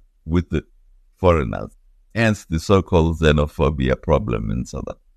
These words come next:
But that's only one side of the problem. South Africa has to get involved in fighting or in pacifying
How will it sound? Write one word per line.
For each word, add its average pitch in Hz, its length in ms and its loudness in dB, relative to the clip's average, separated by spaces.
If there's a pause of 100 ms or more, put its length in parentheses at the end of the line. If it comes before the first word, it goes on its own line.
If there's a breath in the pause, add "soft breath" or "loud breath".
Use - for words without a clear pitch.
(140)
But 117 160 2
that's 147 200 2
only 156 260 2
one 147 260 0
side 156 440 0
of 113 140 0
the 101 100 -4
problem. 151 420 0 (500)
South 135 260 2
Africa 135 560 2 (400)
has 147 460 0
to 139 400 -4 (240)
get 123 260 0
involved 107 840 0 (580)
in 113 160 0
fighting 127 720 0 (640)
or 98 180 2
in 98 160 0
pacifying 107 1000 -2